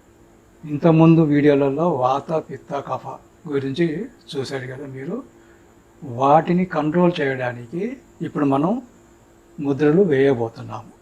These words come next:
మీరు జాగ్రత్తగా చూస్తూ, ఒకటికి రెండు సార్లు చూస్తూ, గమనించి, అర్థం చేసుకొని చేయండి. ఓకే? So,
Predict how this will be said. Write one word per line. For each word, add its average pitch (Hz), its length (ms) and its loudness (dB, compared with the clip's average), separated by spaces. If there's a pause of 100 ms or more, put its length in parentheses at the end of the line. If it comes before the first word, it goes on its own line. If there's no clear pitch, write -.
(520)
మీరు 135 260 -8
జాగ్రత్తగా 135 640 -4 (100)
చూస్తూ, 147 320 -6 (440)
ఒకటికి 160 400 0
రెండు 143 240 2
సార్లు 131 340 -10
చూస్తూ, 127 500 -10 (520)
గమనించి, 147 680 0 (760)
అర్థం 127 520 -2
చేసుకొని 147 520 -2 (240)
చేయండి. 110 400 -8 (1800)
ఓకే? 165 300 -2 (680)
So, 165 140 -2